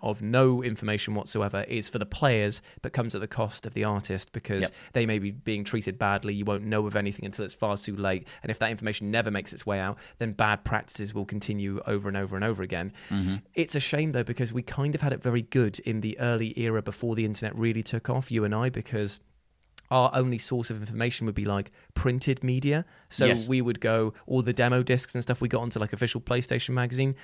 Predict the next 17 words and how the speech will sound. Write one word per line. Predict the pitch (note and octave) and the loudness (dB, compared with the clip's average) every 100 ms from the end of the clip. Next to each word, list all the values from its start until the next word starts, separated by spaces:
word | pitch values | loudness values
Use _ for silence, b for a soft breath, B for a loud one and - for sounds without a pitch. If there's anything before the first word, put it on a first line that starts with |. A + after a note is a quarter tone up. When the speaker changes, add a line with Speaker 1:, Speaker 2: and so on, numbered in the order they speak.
| B B B | B B B
Speaker 1:
You'd | B2+ C3 | 2 6
go | C#3 | 6
down | C#3+ B2 A2+ | 6 4 4
there, | A2 A2 | 2 2
you'd | A#2+ A#2 A2 | 0 -4 -2
read | A2 C3+ B2+ - | 2 4 2 -4
every | C#3 C#3 C#3 C#3 | -2 -2 2 0
single | - C3 A#2+ | 2 0 0
page, | A2+ - A2 G#2+ - | -2 -4 -4 -4 -4
gleaning | B2 A2+ - | -4 -4 0
every | C3+ C#3+ C#3+ | 0 4 4
bit | C3 B2 | 4 2
of | |
information | A#2+ A2 A2+ A#2 A#2 - G#2 | 2 -2 0 0 0 -2 -2
that | G2+ | -2
was | G#2 G#2 | -4 2
there. | C3+ A2 F#2+ | 4 4 4